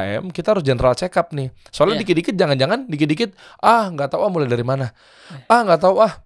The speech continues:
Speaker 1: Ah, gimana ya? Males, males," gitu kan?
Speaker 2: Apalagi makin banyak ilmunya, makin mampu merasionalisasikan untuk mundur. Nah, contoh,
Speaker 1: Ah.
Speaker 2: "Ah, ternyata buka usaha tuh modalnya segini ya." Itu rasionalisasi yang dihasilkan dari kelemahan dalam diri tadi. Padahal sebenarnya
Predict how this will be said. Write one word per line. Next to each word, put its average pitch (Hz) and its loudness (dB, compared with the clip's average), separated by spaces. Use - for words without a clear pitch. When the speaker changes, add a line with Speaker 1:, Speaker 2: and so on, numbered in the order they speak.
Speaker 1:
Ah, 220 0
gimana 175 0
ya? 190 0
Males, 135 2
males," 143 0
gitu 185 0
kan? 190 4
Speaker 2:
Apalagi 190 -6
makin 247 -6
banyak 208 -4
ilmunya, 196 -4
makin 180 -4
mampu 196 -4
merasionalisasikan 202 -4
untuk 185 -6
mundur. 196 -6
Nah, 139 -20
contoh, 175 0
Speaker 1:
Ah. 196 0
Speaker 2:
"Ah, 202 -2
ternyata 208 -4
buka 226 -4
usaha 208 -6
tuh 202 -10
modalnya 214 -6
segini 196 -10
ya." 175 -10
Itu 208 -6
rasionalisasi 240 -4
yang 214 -6
dihasilkan 208 -8
dari 190 -8
kelemahan 185 -8
dalam 180 -6
diri 185 -6
tadi. 185 -12
Padahal 156 -6
sebenarnya 190 -10